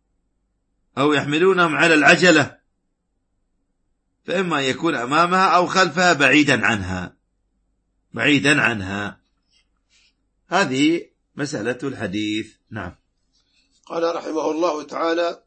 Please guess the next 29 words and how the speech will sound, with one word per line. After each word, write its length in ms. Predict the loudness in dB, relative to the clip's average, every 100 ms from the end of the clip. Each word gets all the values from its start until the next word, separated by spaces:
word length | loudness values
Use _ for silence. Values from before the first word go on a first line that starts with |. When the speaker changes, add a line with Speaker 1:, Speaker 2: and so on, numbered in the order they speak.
| -12
Speaker 2:
<clears throat> 300 | -10 -10 -8
وعن 220 | -8 -8
أم 160 | -10 -12
عط-، 380 | -14 -16 -18 -12
وعن 560 | -10 -8 -8 -10 -14 -12
أم 440 | -12 -8 -10 -12 _ _ _ _ _
عطية 800 | -12 -8 -6 -6 -8 -6 -4 -4
رضي 280 | -6 -6 -6
الله 400 | -4 -4 -4 -6
عنها 280 | -8 -10 -12
قالت: 560 | -6 -4 -2 -6 -10 _ _ _ _
"نهينا 540 | -8 -2 0 2 0 -4
عن 220 | -6 -8
اتباع 440 | -10 -10 -6 -6
الجنائز 720 | -6 -8 -6 -6 -8 -12 -18 _ _ _
ولم 300 | -8 -6 -4
يعزم 460 | -6 -8 -10 -10 -8
علينا." 540 | -8 -8 -8 -6 -8
متفق 580 | -8 -12 -8 -8 -6 -8
عليه. 580 | -8 -4 -4 -4 -8 -10 -16 _ -18 -18 -18 _ _ _ -18
Speaker 1:
متفق 580 | -16 -6 -4 -4 -4
عليه. 760 | -6 -6 -6 -6 -6 -6 -8 -12 -20 -20 _ _ _ _
هذا 460 | -6 -6 -6 -8 -10
حديث 360 | -10 -6 -6
أم 280 | -8 -10 -10
عطية 520 | -8 -6 -4 -4 -4
رضي 240 | -6 -8 -8
الله 220 | -8 -8
عنها. 600 | -8 -10 -8 -8 -8 -12